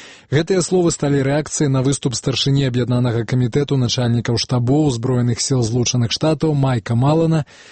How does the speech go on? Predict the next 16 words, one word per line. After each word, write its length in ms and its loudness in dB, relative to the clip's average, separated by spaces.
які 240 0
звінаваціў 640 0
у 20 2
сераду 380 0
пакістанскія 800 -2
спецслужбы 840 0
ў 40 2
сувязях 640 0
з 160 -10
тэрарыстычнай 880 0
сеткай 480 -2
Хакані, 800 0
самым 400 0
радыкальным 720 0
крылом 400 0
талібаў. 540 0